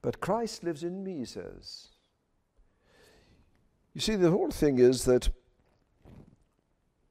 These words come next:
where he dies, what does it say about him dying in verse nineteen, you see? When he dies, he's liberated and freed in order that he might live to God.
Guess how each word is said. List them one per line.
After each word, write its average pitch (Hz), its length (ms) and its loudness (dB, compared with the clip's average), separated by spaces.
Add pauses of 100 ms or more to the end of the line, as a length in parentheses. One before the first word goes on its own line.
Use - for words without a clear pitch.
(880)
where 208 240 0
he 226 100 -4
dies, 117 1040 -2 (120)
what 190 120 -10
does 202 140 -12
it 202 100 -12
say 143 340 0
about 127 440 -4 (560)
him 127 140 -12
dying 123 380 -2
in 120 80 -4
verse 123 240 -4
nineteen, 123 560 -10
you 104 60 -12
see? 101 300 -14 (840)
When 196 120 4
he 277 60 0
dies, 127 360 6
he's 135 140 -2
liberated 185 640 6
and 131 140 -10
freed 190 880 -4 (880)
in 147 120 -4
order 226 520 0
that 143 260 -2
he 147 80 -6
might 139 560 -4 (560)
live 160 360 -2
to 151 80 -14
God. 156 500 -8